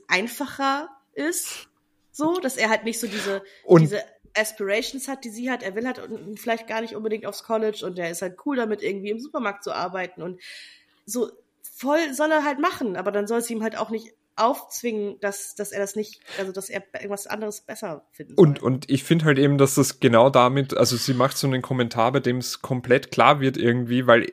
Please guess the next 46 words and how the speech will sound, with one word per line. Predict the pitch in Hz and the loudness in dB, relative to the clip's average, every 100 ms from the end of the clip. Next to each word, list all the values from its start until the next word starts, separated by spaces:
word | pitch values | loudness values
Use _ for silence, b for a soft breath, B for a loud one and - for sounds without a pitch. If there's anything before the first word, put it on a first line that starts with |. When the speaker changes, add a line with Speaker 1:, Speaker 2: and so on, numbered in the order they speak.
| - | -6
Speaker 2:
sie | - 143 | -2 2
dann | 131 | 2
sagt, | 123 123 123 | 6 4 4
Tolstoi | - 120 - 113 120 | 4 4 6 8 8
hat | 131 127 - | 6 2 0
für, | - 127 120 120 B B B | 2 8 8 6 B B B
äh, | - 87 | -2 0
für | - 127 | 2 4
das | 120 | 4
Volk | - 123 123 - | 8 8 8 0
geschrieben. | - 110 - 95 92 85 90 _ | -4 -4 -2 -2 -2 -6 -10 _
Speaker 1:
Ja. | 175 165 151 - b b b _ | -16 -14 -16 -20 b b b _
Speaker 2:
Und | 127 127 | 4 6
da | |
denk | 131 147 | 8 6
ich | 147 | 6
mir | 151 | 6
so, | 147 139 143 - - - | 10 12 12 10 -4 0
also | 135 - | 4 6
hast | 131 123 | 4 6
du | 151 | 6
irgendwie, | 160 160 147 | 6 4 4
Speaker 1:
<laughs> | - | 6
Speaker 2:
hast | 143 139 | 4 6
du | |
deine, | 135 139 139 | 8 8 8
hast | 123 - | 6 4
du, | 131 | 2
hast | 120 123 | 2 6
du | |
deinen | 120 127 | 6 8
Boyfriend | 117 92 - 170 143 | 8 6 8 4 6
gerade | 143 131 | 4 6
irgendwie | 139 143 | 6 4
so | 143 139 | 4 2
richtig | 123 139 185 180 | 2 -2 2 4
als, | 175 - - - | 4 2 -2 4
als | 151 - | 6 6
so | 147 | 4
stumpfsinnig | - - 160 170 - - 165 175 - | 4 2 2 2 0 2 2 2 0
bezeichnet, | 180 - 151 175 185 | -2 4 6 8 6
Speaker 1:
Ja, | 151 | 6
Speaker 2:
oder | 135 | 6
Speaker 1:
ja, | - 277 | 6 4
Speaker 2:
ich? | 262 | -2
Speaker 1:
genau. | 302 302 - 160 | -4 2 4 4